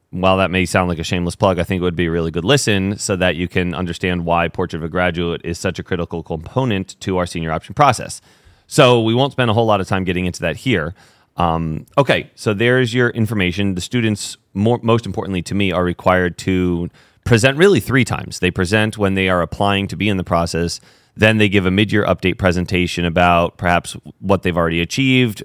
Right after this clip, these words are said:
um, what struggles they've had with their process, uh, and where they hope to get by the end of their senior year. And then they give a final presentation at the very end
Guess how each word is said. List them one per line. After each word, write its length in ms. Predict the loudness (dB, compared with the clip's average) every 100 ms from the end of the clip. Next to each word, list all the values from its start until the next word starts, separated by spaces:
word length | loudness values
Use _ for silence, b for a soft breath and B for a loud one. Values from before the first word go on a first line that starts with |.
| -2
um, 340 | 0 0 -2
what 180 | -2 -2
struggles 380 | 0 0 0 -4
they've 160 | -4
had 320 | 0 0 0 -2
with 140 | -6
their 80 | -2
process, 640 | 2 4 4 2 2 -2 -16 b b b b b
uh, 260 | 0 0 0
and 180 | -2 0
where 160 | 0
they 160 | 2 0
hope 300 | 0 0 0
to 100 | -2
get 220 | -2 0
by 100 | -2
the 160 | -4 -4
end 220 | -2 0
of 180 | -2 -2
their 300 | -2 -2 -4
senior 340 | -4 -4 -2
year. 340 | -4 -6 -10 -12 b b b
And 160 | 0 2
then 80 | 4
they 100 | 2
give 140 | 0
a 40 | 2
final 280 | 2 2
presentation 560 | 4 2 2 0 0 -2
at 60 | -2
the 60 |
very 260 | 0 0 2
end 480 | 2 4 2 -2